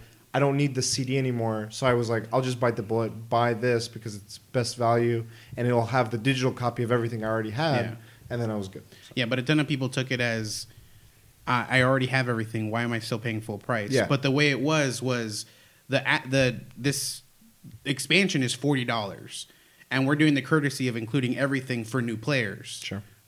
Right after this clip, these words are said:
Speaker 2: But either, you know, you buy it forty bucks and it just, it's everything that's there. But the way people took it was, "I already have everything. Why am I porting for,
Speaker 1: Yeah.
Speaker 2: paying
Speaker 1: Why aren't you
Speaker 2: forty
Speaker 1: giving me
Speaker 2: bucks?"
Speaker 1: the option to just
Speaker 2: Exactly.
Speaker 1: get it by itself?
Speaker 2: They wanted an option, but it wa-,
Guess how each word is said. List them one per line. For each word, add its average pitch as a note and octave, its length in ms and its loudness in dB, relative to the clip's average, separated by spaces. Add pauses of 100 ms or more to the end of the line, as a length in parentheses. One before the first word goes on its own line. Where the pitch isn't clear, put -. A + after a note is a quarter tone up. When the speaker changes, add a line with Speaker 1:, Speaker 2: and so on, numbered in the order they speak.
Speaker 2:
But C3 200 2
either, C3+ 280 2
you B2+ 140 0
know, C3 80 4
you B2+ 140 0
buy C3 220 2
it C3 140 0
forty C3+ 220 0
bucks A#2+ 340 -2
and A2+ 220 -6
it A2+ 180 -8
just, A#2 260 -10
it's B2 120 -4
everything A#2 340 -4
that's G#2+ 180 -6
there. A2 300 -2 (440)
But C#3+ 100 2
the C#3+ 80 0
way C#3 120 4
people A#2+ 240 -2
took E3+ 220 4
it A#2+ 100 0
was, A#2+ 220 0
"I A2+ 120 0
already D3 180 4
have E3 220 4
everything. A#2 460 -2
Why B2 120 2
am B2 80 0
I A#2 60 -4
porting A2 280 -6
for, A2 320 -10
Speaker 1:
Yeah. G#2 180 -8
Speaker 2:
paying A2+ 140 -2
Speaker 1:
Why C#3 60 6
aren't D#3 160 6
you D3 60 4
Speaker 2:
forty C#3 60 2
Speaker 1:
giving C#3 180 4
me C3+ 60 2
Speaker 2:
bucks?" B2+ 60 2
Speaker 1:
the A#2+ 80 4
option A2 360 -2
to A#2 80 -2
just A2+ 120 -2
Speaker 2:
Exactly. G#2+ 280 0
Speaker 1:
get G#2+ 80 2
it F#2+ 80 -2
by G2 80 -6
itself? - 240 -12
Speaker 2:
They C#3+ 100 6
wanted C#3 260 4
an C3 120 2
option, A#2 400 0
but A#2+ 160 0
it B2 100 0
wa-, B2+ 160 0